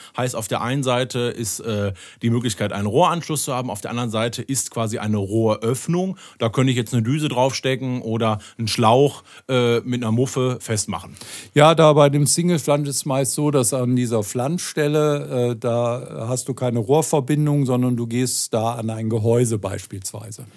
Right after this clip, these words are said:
Speaker 2: ne?
Speaker 1: Ah, okay. Das
Speaker 2: Mhm.
Speaker 1: heißt, äh, ah, ja, verstehe. Jetzt muss ich aber noch mal einmal, ähm,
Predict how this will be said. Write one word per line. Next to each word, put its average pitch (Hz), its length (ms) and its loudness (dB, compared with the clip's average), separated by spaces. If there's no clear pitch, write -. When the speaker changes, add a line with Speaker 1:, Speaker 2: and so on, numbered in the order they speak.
Speaker 2:
ne? 120 180 2
Speaker 1:
Ah, - 220 0
okay. 127 420 -6
Das 113 200 0
Speaker 2:
Mhm. 123 40 2
Speaker 1:
heißt, 151 280 -2
äh, 135 260 -4
ah, 170 220 -6
ja, 170 160 -4
verstehe. 139 520 -4
Jetzt 135 220 0
muss 170 140 2
ich 160 140 -4
aber 156 120 -4
noch 156 140 -2
mal 156 140 -2
einmal, 143 400 0
ähm, 120 500 0